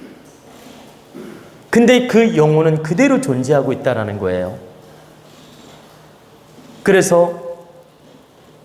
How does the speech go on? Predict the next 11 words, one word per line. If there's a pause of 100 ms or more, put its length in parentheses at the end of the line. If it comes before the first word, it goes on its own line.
(140)
한
맺힌
영혼으로
구천에
떠돌다가, (400)
보세요. (320)
구천에
떠돌다가 (460)
하늘의
심판을
받아서